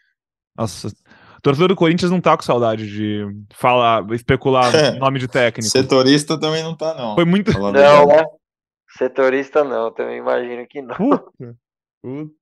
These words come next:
Speaker 3: Porque imagino que enchem o saco de <laughs> vocês.
Speaker 1: Nossa, vocês lembram que foi? A gente já tava todo mundo junto aqui naquele, aquela loucura que foi de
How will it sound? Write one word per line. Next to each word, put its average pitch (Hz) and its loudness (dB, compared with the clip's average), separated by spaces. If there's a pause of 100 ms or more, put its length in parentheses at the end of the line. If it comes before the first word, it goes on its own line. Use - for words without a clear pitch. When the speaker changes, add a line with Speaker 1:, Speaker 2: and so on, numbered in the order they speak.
Speaker 3:
Porque 120 -4
imagino 131 4
que 135 -4
enchem 143 0
o 131 -2
saco 131 0
de 127 -10
<laughs> - -
vocês. - -8 (1500)
Speaker 1:
Nossa, 151 0
vocês 131 0
lembram 156 -2
que 185 -6
foi? 160 -2 (340)
A 120 -6
gente 131 -6
já 170 -4
tava 175 -2
todo 175 -10
mundo 190 -10
junto 175 -4
aqui 143 -4
naquele, 123 -4 (280)
aquela 127 0
loucura 143 0
que - -16
foi 156 -4
de 110 -10